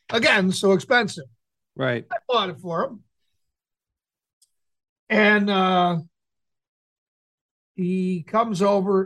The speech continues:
Speaker 1: and he says, "Do, do we, do we have E A Play?"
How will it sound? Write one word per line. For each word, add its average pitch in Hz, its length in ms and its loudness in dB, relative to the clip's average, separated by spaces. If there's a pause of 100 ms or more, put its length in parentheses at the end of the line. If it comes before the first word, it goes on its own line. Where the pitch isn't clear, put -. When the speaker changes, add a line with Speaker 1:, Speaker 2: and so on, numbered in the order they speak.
Speaker 1:
and 165 640 -8 (840)
he 180 160 -6
says, 143 500 -8 (320)
"Do, 202 120 -4
do 175 180 -6
we, 214 200 -2
do 185 140 -4
we 240 120 -2
have 214 220 0
E 226 140 0
A 214 140 6
Play?" 208 600 -2